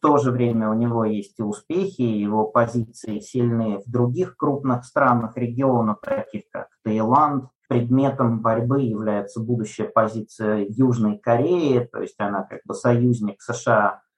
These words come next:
но насколько она будет вовлечена в стратегию сдерживания Китая, сейчас никто не знает, и это вот для них судьбоносные вопросы. Э, на этом фоне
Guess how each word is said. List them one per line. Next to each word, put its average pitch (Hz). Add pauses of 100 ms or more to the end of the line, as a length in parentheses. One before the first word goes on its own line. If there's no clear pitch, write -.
(260)
но 104
насколько 120
она 107
будет 107
вовлечена 110
в -
стратегию 110
сдерживания 101
Китая, 104
сейчас -
никто 110
не 117
знает, 185
и 135
это 208
вот 151 (100)
для 127
них 170
судьбоносные 123 (500)
вопросы. 131 (560)
Э, 107
на 139
этом 196
фоне 151